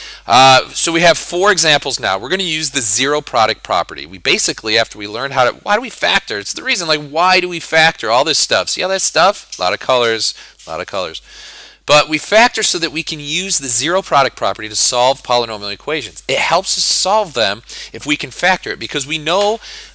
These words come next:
based on the zero product property, that if two things are being multiplied, one of them has to be a zero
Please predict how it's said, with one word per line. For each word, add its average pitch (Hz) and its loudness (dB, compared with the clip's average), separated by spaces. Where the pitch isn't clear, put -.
based 156 4
on 156 2
the 135 -2
zero 135 0
product 147 4
property, 107 0
that 123 0
if - -8
two 196 -4
things 196 -2
are 165 -4
being 147 0
multiplied, 123 4
one 151 2
of 214 -4
them 202 -2
has 170 4
to - -6
be 147 0
a 139 2
zero 147 2